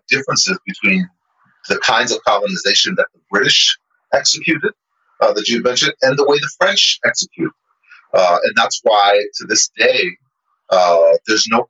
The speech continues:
clear center of the English language. Uh, you have, of course, you, you have, uh, England, but you have the United States, and you have several other,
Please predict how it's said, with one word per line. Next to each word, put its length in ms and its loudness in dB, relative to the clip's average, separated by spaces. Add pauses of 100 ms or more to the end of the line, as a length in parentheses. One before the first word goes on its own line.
(120)
clear 160 0
center 720 0 (100)
of 80 2 (120)
the 100 0
English 380 -2
language. 580 -2 (400)
Uh, 200 2
you 160 -2
have, 120 0 (240)
of 160 -2
course, 360 0
you, 200 -16
you 100 2
have, 120 2
uh, 220 2
England, 280 0
but 160 2
you 60 2
have 100 0
the 220 -4
United 180 -2
States, 400 -2
and 80 -2
you 60 0
have 180 -4
several 440 -2
other, 260 0